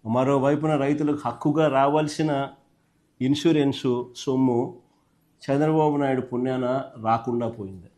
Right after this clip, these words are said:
రాష్ట్రంలో దాదాపుగా ఎనభై నాలుగు లక్షల మంది రైతులు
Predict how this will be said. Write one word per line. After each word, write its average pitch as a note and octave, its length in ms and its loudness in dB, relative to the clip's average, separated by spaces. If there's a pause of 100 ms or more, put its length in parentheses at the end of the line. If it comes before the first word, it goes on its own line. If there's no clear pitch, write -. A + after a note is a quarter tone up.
(1800)
రాష్ట్రంలో D#3 480 2
దాదాపుగా D3 420 2
ఎనభై C#3 340 2
నాలుగు C3 420 0
లక్షల D#3 380 -2
మంది D3+ 280 2
రైతులు C3 380 -2